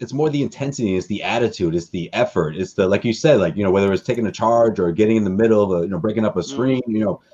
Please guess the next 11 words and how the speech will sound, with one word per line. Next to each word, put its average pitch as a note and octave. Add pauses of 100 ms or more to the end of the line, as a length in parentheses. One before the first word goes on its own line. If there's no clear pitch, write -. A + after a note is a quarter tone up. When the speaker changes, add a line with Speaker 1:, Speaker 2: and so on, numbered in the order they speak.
(200)
Speaker 1:
it's -
that, B2+
it's A#2
like B2+
the, A#2
the, F#2+
the G2
annoying, A2 (260)
uh, F#2+
you G#2+
know, E2+